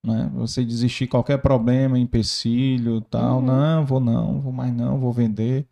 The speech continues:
Speaker 1: Entendeu? Óbvio que é diferente aqui do segmento do, do Guilherme, né? Do, do, de startups, né?
Speaker 2: Uhum.
Speaker 1: O foco é criar um negócio pra vender, né?
Speaker 2: É.
Speaker 1: Mas,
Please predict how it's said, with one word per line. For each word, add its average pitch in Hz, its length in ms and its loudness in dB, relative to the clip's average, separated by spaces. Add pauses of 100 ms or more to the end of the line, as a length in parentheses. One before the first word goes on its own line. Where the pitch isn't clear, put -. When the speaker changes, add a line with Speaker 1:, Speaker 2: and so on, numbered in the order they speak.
(600)
Speaker 1:
Entendeu? 127 420 0 (340)
Óbvio 110 280 -2
que 143 80 -4
é 135 40 -2
diferente 120 460 -2
aqui 113 240 -8
do 120 160 -6
segmento 120 600 -6
do, 117 400 -8
do 120 120 -10
Guilherme, 104 540 -2
né? 117 160 -4
Do, 113 460 -8
do, 107 340 -8 (240)
de 113 80 -6
startups, - 760 -2
né? - 200 0
Speaker 2:
Uhum. 208 100 -6 (460)
Speaker 1:
O - 80 -4
foco 127 380 2
é 175 380 -4 (1000)
criar 127 340 4
um 151 80 0
negócio 143 320 0
pra 151 120 2
vender, 139 340 2
né? 127 180 0
Speaker 2:
É. 208 260 -6 (920)
Speaker 1:
Mas, 113 560 2